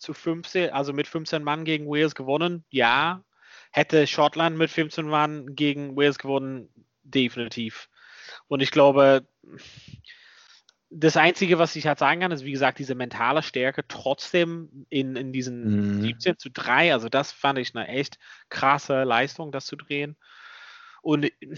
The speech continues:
Speaker 1: das ganze Turnier Six Nations ist wirklich dieses Momentum. Also das ist das Wort schlechthin über Six Nations.
Speaker 2: Mhm.
Speaker 1: Und zwei Spiele, zwei Siegen, Momentum ist auf jeden Fall gegeben. Besonders gegen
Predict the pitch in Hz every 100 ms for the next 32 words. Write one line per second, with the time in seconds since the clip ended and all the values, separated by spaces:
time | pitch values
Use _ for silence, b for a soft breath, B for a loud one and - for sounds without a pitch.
0 | B B _ 147 - 151 - 175 151 143
1 | 147 180 170 160 - 139 143 170 131 120
2 | 135 135 156 147 135 127 113 117 104 107
3 | 127 151 107 - 104 107 113 - 127 104
4 | 113 107 110 123 - 113 - 131 131 107
5 | - 113 - 110 120 101 - 101 104 104
6 | 104 110 - _ - - _ - - 143
7 | 151 147 143 151 151 - 147 135 127 139
8 | 143 156 151 - _ 123 127 135 151 151
9 | 147 - - 127 131 131 131 123 120 131
10 | 135 117 110 113 123 127 131 - 131 127
11 | 123 123